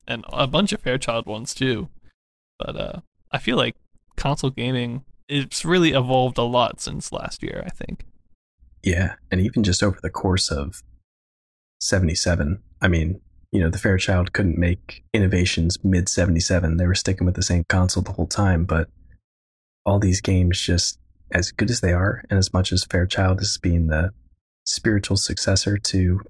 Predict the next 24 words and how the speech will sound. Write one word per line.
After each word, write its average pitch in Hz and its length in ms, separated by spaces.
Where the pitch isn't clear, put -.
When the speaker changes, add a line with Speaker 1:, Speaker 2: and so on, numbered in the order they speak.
Speaker 2:
Odyssey 104 440
and 95 140
doing, 90 220
like, 85 260
fun, 92 180
interesting, 92 480
weird 95 240
stuff, 95 380
it - 180
definitely 98 380
seems 87 600
dated 82 420
now. 73 400
Basically, 101 480
Speaker 1:
Yeah. 127 200
Speaker 2:
now 87 180
that 87 160
the 85 120
Atari 85 260
twenty-six 85 420
hundred 82 260
exists. - 680
But - 240
Speaker 1:
That's - 180